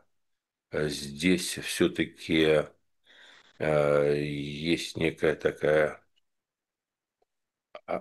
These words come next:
очевидность, э, картинки, которую дает Аль-Джазира, и которую, как бы, другие не дают, э, постоянно вот этого, ну, по сути, того же урбицита в Газе,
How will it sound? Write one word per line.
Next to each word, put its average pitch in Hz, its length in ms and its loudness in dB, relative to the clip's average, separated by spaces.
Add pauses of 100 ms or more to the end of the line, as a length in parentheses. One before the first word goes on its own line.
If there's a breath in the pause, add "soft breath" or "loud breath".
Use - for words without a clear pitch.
очевидность, 104 1000 0
э, 73 280 2
картинки, - 580 0
которую 80 340 2
дает 85 260 2
Аль-Джазира, 92 720 0 (540 loud breath)
и 73 600 -2 (100)
которую, 80 400 0
как 78 160 0
бы, 76 80 -4
другие 80 340 0
не 80 120 0
дают, 92 640 0
э, 78 280 0 (500 loud breath)
постоянно 82 560 2
вот 78 220 0
этого, 76 720 0 (640 soft breath)
ну, 92 160 2
по 87 120 4
сути, 76 320 -2
того 76 260 4
же 78 100 0
урбицита 82 580 0
в 71 80 -4
Газе, 67 460 -2